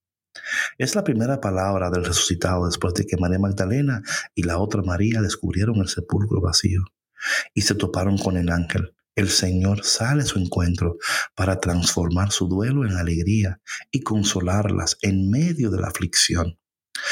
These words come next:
Es el resucitado que quiere resucitar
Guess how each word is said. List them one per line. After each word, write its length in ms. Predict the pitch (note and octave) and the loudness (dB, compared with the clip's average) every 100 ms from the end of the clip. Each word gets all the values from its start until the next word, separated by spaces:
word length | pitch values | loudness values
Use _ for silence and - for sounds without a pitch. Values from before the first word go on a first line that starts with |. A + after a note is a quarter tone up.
| - - - | -2 -2 -2
Es 240 | B2 - | -2 0
el 140 | E3 C#3+ | 2 0
resucitado 840 | C#3 G#2+ G2+ - G#2 A2+ B2 A#2 | 0 -2 -2 0 0 2 0 0
que 200 | G2+ - | -2 -4
quiere 460 | - C#3+ E3 A2 F2 | -2 0 2 0 0
resucitar 880 | F#2 - - F#2 - E2+ E2 E2 | 0 2 2 2 2 2 2 0